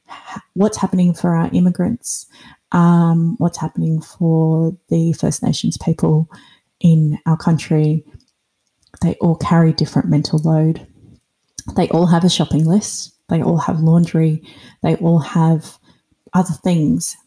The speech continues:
But the reality is certain immi-, um, like some certain, um,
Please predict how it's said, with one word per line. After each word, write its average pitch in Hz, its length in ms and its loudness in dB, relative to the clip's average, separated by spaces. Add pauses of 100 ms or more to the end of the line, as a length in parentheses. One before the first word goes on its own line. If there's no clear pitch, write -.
(280)
But 170 460 -2 (320)
the 190 80 0
reality 185 760 2
is 170 160 -2
certain 180 340 -2
immi-, 196 280 0 (300)
um, 175 260 2
like 170 260 -4
some 165 380 -2
certain, 175 520 0 (180)
um, 156 420 0